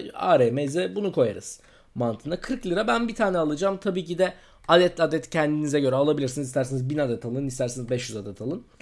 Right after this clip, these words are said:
Buradaki dikkatimi çeken en büyük seri ise Military Hoodie serisi. Direkt Rust'ta arkadaşlar askeri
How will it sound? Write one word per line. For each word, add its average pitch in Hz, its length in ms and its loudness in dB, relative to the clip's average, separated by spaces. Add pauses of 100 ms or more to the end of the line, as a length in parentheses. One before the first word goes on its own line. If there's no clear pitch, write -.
(360)
Buradaki 190 400 4
dikkatimi 165 380 -4
çeken 135 240 -4 (220)
en 202 280 4
büyük 156 220 0
seri 143 260 -2
ise 160 440 0
Military 143 440 2
Hoodie 135 440 0 (100)
serisi. 120 600 -4 (460)
Direkt 180 280 6 (420)
Rust'ta 160 400 6
arkadaşlar 135 560 2 (120)
askeri 160 800 4